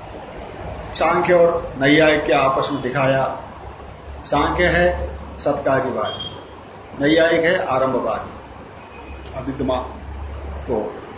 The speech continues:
नैयायिक, सांख्य ने कहा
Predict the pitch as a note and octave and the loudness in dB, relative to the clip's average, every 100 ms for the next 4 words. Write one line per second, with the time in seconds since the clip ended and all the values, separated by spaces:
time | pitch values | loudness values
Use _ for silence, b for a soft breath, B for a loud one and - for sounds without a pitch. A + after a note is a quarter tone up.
0 | - - - - - - C#3+ D#3+ F3 E3+ | -14 -12 -12 -10 -10 -4 2 6 8 8
1 | - - - - D3+ D3+ F3 E3+ E3 D3+ | 4 -2 -6 0 0 2 2 2 2 2
2 | E3 | 2